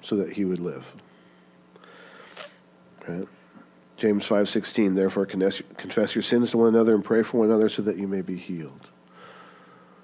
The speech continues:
That's what Abraham did. Right? The prayer of a righteous person has a great power as it is working. And Abimelech and his whole household is healed.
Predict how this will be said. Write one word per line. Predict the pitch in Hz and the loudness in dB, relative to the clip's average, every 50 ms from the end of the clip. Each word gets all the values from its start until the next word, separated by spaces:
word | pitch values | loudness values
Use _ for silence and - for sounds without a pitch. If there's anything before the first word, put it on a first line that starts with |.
| _ _ _ _ _ _ _ - | _ _ _ _ _ _ _ -10
That's | - 92 - | -10 -10 -6
what | - 92 90 | -6 -4 -4
Abraham | 95 90 98 87 90 98 90 87 | -2 -2 -2 -2 -2 -2 -4 -4
did. | - 104 92 87 85 80 82 - - - - - _ - - - - - - 110 | -4 -2 -2 -2 -2 -6 -10 -16 -20 -20 -20 -20 _ -20 -20 -20 -20 -16 -8 -6
Right? | 90 90 82 | -4 -4 -4
The | 85 85 | -6 -6
prayer | - 117 110 107 | 0 2 2 2
of | 98 98 | 4 4
a | |
righteous | 101 104 101 98 - 98 | 2 2 2 2 -2 -4
person | - - 104 98 - - 95 | -4 -2 -2 -2 -2 -2 -2
has | 95 98 90 | -2 -2 -4
a | |
great | 92 95 101 98 - | -2 -2 -2 -4 -4
power | - - 101 101 101 95 92 | -2 -2 0 0 2 2 0
as | 90 87 | 0 -2
it | 95 95 | -2 -2
is | 98 95 90 92 | -2 -2 -2 -2
working. | 92 101 98 92 - 82 80 85 - - - - - - - | -2 -4 -4 -4 -6 -10 -12 -12 -14 -18 -18 -18 -18 -10 -6
And | 95 | -6
Abimelech | 98 98 113 110 113 117 113 113 110 - | 0 2 2 4 4 4 4 2 0 0
and | 101 92 | -2 -2
his | 90 - | 0 2
whole | 127 117 117 | 4 4 4
household | 104 113 117 120 117 - - 113 101 95 90 | 6 6 4 4 4 2 2 2 2 2 0
is | 87 - | -2 -2
healed. | 113 113 110 92 67 60 - - | 0 2 2 2 0 -4 -10 -14